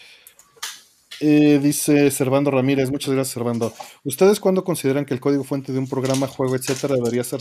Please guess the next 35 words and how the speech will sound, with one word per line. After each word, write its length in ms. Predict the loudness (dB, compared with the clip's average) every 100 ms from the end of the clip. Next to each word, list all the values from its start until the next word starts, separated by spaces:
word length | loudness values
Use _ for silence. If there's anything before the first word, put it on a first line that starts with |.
| -6
open 280 | -8 -8 -8
source 400 | -4 -4 -4 -14 -20 _
y 80 | -14
cuándo 320 | -4 -2 -2
no? 160 | -4 -6 -10 -16 -14 -14 -16 -16 -18 _ _ -20 -20 _ _ _ _ -2
Tal 160 | 2 4
vez 140 | 4
no 100 | 2
le 80 | 2
preguntas 440 | 0 -2 0 -2
a 40 | -2
las 140 | -4
personas 460 | -2 -2 -2 -4 -4
adecuadas, 520 | -4 2 4 4 0 -2
pero 340 | 0 0 -4 -10 _ _ _ _ _ _ -20 _ -20 _ _
cuando 320 | 0 2 2 -2
se 160 | -4
pueda, 420 | -2 0 2 0 -6 _ _
siempre 520 | -6 -2 0 -2 -4
debería 300 | -4 -4 -4
de 80 | -4
ser 160 | -6
open 220 | -10 -10
source, 340 | -14 -14 -14 -20 _ _ _ _ _ _ -10
en 100 | -6
mi 60 | -6
opinión. 340 | -6 -6 -4
Obviamente, 500 | -2 0 2 0 -2
cuando 260 | -4 -4 -6
estás 280 | -6 -6 -6
haciendo 320 | -6 -8 -8
un 80 | -6
proyecto 420 | -6 -6 -6 -10
comercial, 680 | -8 -8 -8 -4 -2 -4 -10 _ _ _ _ _ _ _ _ _ _ _ _
eh, 760 | -4 -2 0 0 0 -2 -2